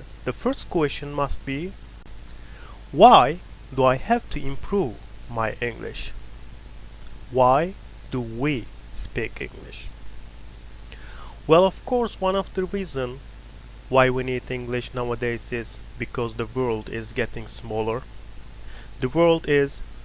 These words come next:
much smaller place than, let's say, ten years ago. Now we have the internet. Now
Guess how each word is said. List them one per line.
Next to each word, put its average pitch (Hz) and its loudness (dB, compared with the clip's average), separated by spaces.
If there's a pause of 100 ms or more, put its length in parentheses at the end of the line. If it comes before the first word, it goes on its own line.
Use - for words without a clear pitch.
(140)
much 185 8
smaller 120 0
place 120 0
than, 117 0 (440)
let's 110 -6
say, - -8 (340)
ten 120 -2
years 202 -2
ago. 107 -6 (840)
Now 123 4
we 135 0
have 147 2
the 147 0
internet. 117 -6 (1120)
Now 120 2